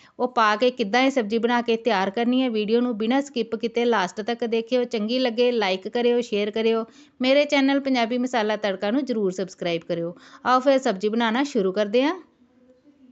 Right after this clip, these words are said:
ਇਹ ਸਬਜ਼ੀ ਬਣਾਉਣ ਦੇ ਲਈ ਸਭ ਤੋਂ ਪਹਿਲਾਂ ਆਪਾਂ ਤੇਲ ਗਰਮ ਕਰਾਂਗੇ।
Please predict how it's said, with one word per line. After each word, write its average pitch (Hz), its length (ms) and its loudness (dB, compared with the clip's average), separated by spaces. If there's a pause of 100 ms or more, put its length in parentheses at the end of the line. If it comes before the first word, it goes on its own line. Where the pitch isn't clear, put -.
(1120)
ਇਹ 285 80 2
ਸਬਜ਼ੀ 294 300 2
ਬਣਾਉਣ 320 280 4
ਦੇ 302 80 4
ਲਈ 311 120 4
ਸਭ 277 160 0
ਤੋਂ 294 160 2
ਪਹਿਲਾਂ 277 240 2
ਆਪਾਂ 269 180 0
ਤੇਲ 208 260 2
ਗਰਮ 196 260 -2
ਕਰਾਂਗੇ। 269 440 2